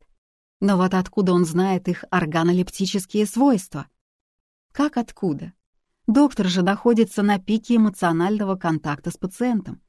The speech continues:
Он же свой в доску, он же пробовал. А почему пробовал? Да потому что болел всем на свете, иначе почему он так хорошо понимает все беды и чаяния своих пациентов? Разгадка найдена.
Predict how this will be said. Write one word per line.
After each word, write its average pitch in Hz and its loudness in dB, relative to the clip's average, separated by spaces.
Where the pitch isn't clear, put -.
Он 302 6
же 294 4
свой 311 2
в 269 2
доску, 269 0
он 196 2
же 185 2
пробовал. 180 2
А - -10
почему 156 -2
пробовал? 165 -6
Да 220 4
потому 208 2
что - -2
болел 165 0
всем 156 -4
на 196 0
свете, 277 -2
иначе 262 4
почему 233 4
он 247 6
так 156 -2
хорошо 151 0
понимает 170 -2
все - -8
беды 240 -2
и 262 0
чаяния 165 -2
своих 139 -6
пациентов? 285 -2
Разгадка 160 -2
найдена. 180 -2